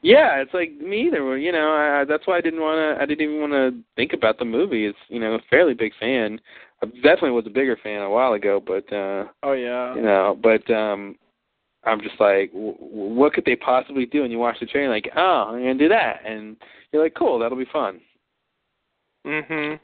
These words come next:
Speaker 1: Sign me up, R C P.
Speaker 2: <laughs> Yeah, I, uh, I gave up on The Simpsons a long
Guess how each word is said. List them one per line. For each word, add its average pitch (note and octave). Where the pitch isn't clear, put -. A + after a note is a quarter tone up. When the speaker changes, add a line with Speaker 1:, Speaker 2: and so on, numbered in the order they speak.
Speaker 1:
Sign C#3
me F3
up, A2
R A#2+
C C#3
P. F#2+
Speaker 2:
<laughs> -
Yeah, G#3+
I, E3+
uh, E3+
I D#3
gave G3
up D3
on B2
The B2+
Simpsons C3
a B2
long C3